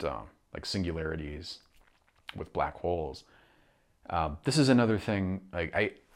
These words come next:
when I was in high school, I got this giant book by Wheeler, Meisner, and Thorne, uh, called Gravitation. I,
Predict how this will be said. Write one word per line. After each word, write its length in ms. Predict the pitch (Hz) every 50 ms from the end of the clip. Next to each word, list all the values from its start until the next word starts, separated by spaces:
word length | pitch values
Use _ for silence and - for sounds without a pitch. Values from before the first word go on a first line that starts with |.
| _ _ _ _ _ _ _ _ _ _ _ _ _
when 180 | - 107 123 147
I 60 | 185
was 140 | 208 214 208
in 80 | 196
high 200 | 151 127 107 98
school, 440 | 92 - - - 104 87 85 82 82 - - - -
I 60 | -
got 160 | 87 - -
this 200 | - 92 - - - -
giant 480 | - - 87 107 117 110 95 - - 87
book 320 | 87 80 - - - - - _ _ _
by 300 | 73 73 76 78 78 78
Wheeler, 680 | 78 76 78 92 92 92 92 87 87 85 85 85 80
Meisner, 440 | 80 82 80 82 80 - 87 80 78
and 140 | 76 76 -
Thorne, 420 | - 80 76 76 71 71 71 71 - - _ _ _ _ _ _ _ _ _ _ _ _ -
uh, 140 | - 60 67
called 200 | - 85 82 95
Gravitation. 680 | - 80 76 76 76 - - 55 58 - - - - - _ _ _ _ _ _ _ _ _ _ _ _ - - -
I, 100 | - 95